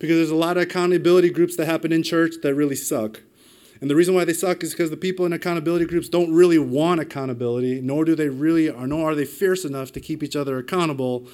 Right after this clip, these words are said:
but they're just in the group just to call themselves an accountability group. And if that's the case, then it's a bogus accountability group. Am I right? Do you guys know what I'm talking about? Hopefully not.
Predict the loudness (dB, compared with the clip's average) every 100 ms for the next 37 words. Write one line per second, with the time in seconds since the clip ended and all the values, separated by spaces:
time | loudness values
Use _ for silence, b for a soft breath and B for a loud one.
0 | B B -8 -2 0 -2 -4 0 4 4
1 | 4 4 4 2 -2 -2 -2 -4 -2 -2
2 | -2 -2 -4 -4 -6 -4 -4 0 2 4
3 | 2 2 0 -2 -6 B B B B -4
4 | 0 -2 -2 -2 -2 -2 -4 -6 -8 -6
5 | -6 -4 -8 -10 -8 -8 -6 -8 -10 -10
6 | -8 -6 -4 -6 -6 -6 -6 -10 -10 -10
7 | -8 -8 -8 -12 -8 -10 -10 -16